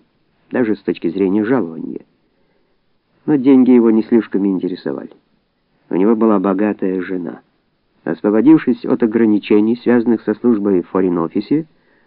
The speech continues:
он вступил в несколько обществ дружбы с юар. Так поступали обычно лишь те,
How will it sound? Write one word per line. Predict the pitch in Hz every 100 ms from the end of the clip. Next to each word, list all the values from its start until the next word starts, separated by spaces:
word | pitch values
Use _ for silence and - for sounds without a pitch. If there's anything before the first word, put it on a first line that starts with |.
| _ _ -
он | 202
вступил | 202 156 139 170 147
в |
несколько | 123 156 - 139 135
обществ | - 127 - 117 117 -
дружбы | 87 139 175 160 160 151
с | -
юар. | 135 135 90 78 - _ _ _ _ _ _ -
Так | 147
поступали | - 135 95 127 117
обычно | 113 120 117 117 110
лишь | 110 - -
те, | 175